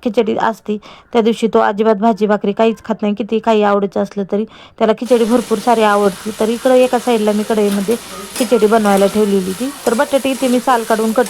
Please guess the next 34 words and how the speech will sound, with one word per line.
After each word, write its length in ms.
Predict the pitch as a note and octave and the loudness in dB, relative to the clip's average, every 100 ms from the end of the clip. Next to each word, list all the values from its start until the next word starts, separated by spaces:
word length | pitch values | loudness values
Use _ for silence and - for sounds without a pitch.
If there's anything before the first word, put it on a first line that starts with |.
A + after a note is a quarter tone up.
| - | 0
करून 240 | G#3 G#3 | 0 0
घेतलेले 340 | G#3 G#3+ G#3 G3 | 0 0 0 0
होते 180 | F#3 A#3+ - - - | -2 -8 -10 -18 -6
आणि 200 | - A3 | 0 0
तुपामध्ये 560 | G#3+ B3+ A#3 G#3+ G3+ G#3 | 0 0 -2 0 0 2
हे 140 | G#3 C4 - G#3+ | 2 -2 -4 -2
करायला 280 | A3+ G#3 F#3+ | 2 2 0
घेतलेले 380 | F#3+ G#3+ G3+ F#3+ | -2 -2 -2 -4
होते, 160 | F#3+ - - - - | -4 -8 -12 -16 -2
कारण 200 | B3+ B3 A#3+ | -2 0 -2
खिचडी 300 | C#4 D4 C4+ | 2 2 2
जेव्हा 240 | C#4 C4 | 2 2
मी 140 | A#3+ A#3+ | 2 2
करते 280 | C4 B3+ | 2 2
ना, 100 | A3 | 2
तर 220 | A3+ - A#3+ | 2 -2 -4
खिसून 420 | - D4+ C#4 C4 B3 | -2 -2 0 0 2
बटाटा 320 | B3 A#3+ A3+ | 2 2 0
मी 140 | A3 | 0
जास्त 260 | A3+ A3 G#3+ | 0 0 -4
करून 180 | G#3+ G#3 | -4 -2
घालत 220 | G#3+ A3+ G3 | 2 2 2
नाही, 120 | G#3+ A#3 - - - | -2 -6 -12 -10 -2
तर 40 | |
असेच 220 | A3+ B3 A3+ - | 0 0 -4 -2
छोटे 180 | C4 G#3 | -4 -2
छोटे 160 | A3+ A3 | -2 -2
काप 160 | A#3 A3 A3 | -2 -4 0
करून 180 | G#3 | 0
मी 100 | G#3 G3+ | 0 0
बटाट्याला 540 | G#3 G3+ G3 G3 G3+ G3 | 0 0 0 2 0 0
घालत 280 | A3+ G#3 G3 | 2 2 0
असते, 200 | F#3 A3 | -4 -2
कारण 260 | G#3+ A3 | 0 0